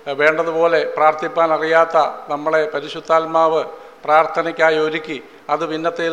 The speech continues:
നമ്മളെ വിശുദ്ധിയിലേക്ക് ഒരുക്കി തികയ്ക്കുന്ന ആ ഒരു ദൈവപ്രവൃത്തിക്കായിട്ട് നന്ദിയോടെ ദൈവത്തെ സ്തുതിക്കുന്നു. യെശയ്യാ പ്രവചനം അറുപത്താറാം അധ്യായത്തിൽ, ഏഹ്, യെശയ്യാ പ്രവാചകൻ പറയുന്നു, "സ്വർഗം എൻ്റെ സിംഹാസനവും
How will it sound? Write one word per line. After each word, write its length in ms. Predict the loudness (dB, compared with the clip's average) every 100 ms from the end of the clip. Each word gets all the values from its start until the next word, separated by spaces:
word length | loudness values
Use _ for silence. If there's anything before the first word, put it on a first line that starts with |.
| -2
നമ്മളെ 200 | 0 -2 -2
വിശുദ്ധിയിലേക്ക് 680 | -8 -10 -10 -6 -6 -6 -8
ഒരുക്കി 280 | -8 -10 -14 -10
തികയ്ക്കുന്ന 480 | -8 -6 -8 -8 -10 -12 -20 -20 _ -20 -8 -4
ആ 40 | -2
ഒരു 120 | -2 -4
ദൈവപ്രവൃത്തിക്കായിട്ട് 960 | -4 -4 -4 -4 -4 -6 -4 -4 -4 -8 -10 -20 -20 -16 -8
നന്ദിയോടെ 380 | -6 -4 -4 -2 -2
ദൈവത്തെ 240 | -4 -6 -6
സ്തുതിക്കുന്നു. 500 | -6 -6 -6 -8 -10 -14 -20 -20 _ -12
യെശയ്യാ 260 | -4 0 0
പ്രവചനം 320 | 0 -2 0 0
അറുപത്താറാം 520 | 0 0 2 2 2 0
അധ്യായത്തിൽ, 460 | 0 2 0 -2 -4 -8 -18 -20 -20 _ -10 -4
ഏഹ്, 300 | -2 -2 -2 -6 -8
യെശയ്യാ 260 | -2 0 0
പ്രവാചകൻ 420 | 4 4 4 0 0
പറയുന്നു, 260 | -2 -4 -6
"സ്വർഗം 340 | -6 -2 -4 -4 -16 -20 -20 -20 -18 -10
എൻ്റെ 160 | -6 -4
സിംഹാസനവും 680 | -6 -4 -2 -2 -4 -6 -8